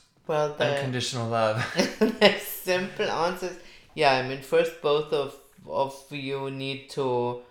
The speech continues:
Speaker 1: accept the situation for what it is, and then
Speaker 2: Right.
Speaker 1: what I have just described is still true,
Speaker 2: But
Speaker 1: and
Speaker 2: there
Speaker 1: then
Speaker 2: you can
Speaker 1: it
Speaker 2: already
Speaker 1: could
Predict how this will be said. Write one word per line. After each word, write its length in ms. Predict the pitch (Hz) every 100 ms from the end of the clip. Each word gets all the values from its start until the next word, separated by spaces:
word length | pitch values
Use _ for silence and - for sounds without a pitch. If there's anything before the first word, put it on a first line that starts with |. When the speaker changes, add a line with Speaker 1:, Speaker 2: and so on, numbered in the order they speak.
| _ _ _ _
Speaker 1:
accept 680 | 147 - - 165 143 - -
the 100 | 131
situation 840 | 131 - 135 - 139 131 127 139 131
for 240 | 127 131
what 220 | 123 131 131
it 160 | 131
is, 400 | 180 165 123 120
and 280 | 98 131 127
then 340 | 131 127 135 - -
Speaker 2:
Right. 260 | 117 110 107
Speaker 1:
what 140 | 127
I 120 | 143 139
have 260 | 139 135
just 260 | 139 135 -
described 680 | 135 - - 180 170 165
is 160 | - 127
still 440 | - - 135 139 135
true, 420 | - - 196 180
Speaker 2:
But 120 | 135 120
Speaker 1:
and 80 |
Speaker 2:
there 220 | 123 139 139
Speaker 1:
then 140 | 127
Speaker 2:
you 60 | -
can 80 | 123
Speaker 1:
it 20 |
Speaker 2:
already 160 |
Speaker 1:
could 40 | 120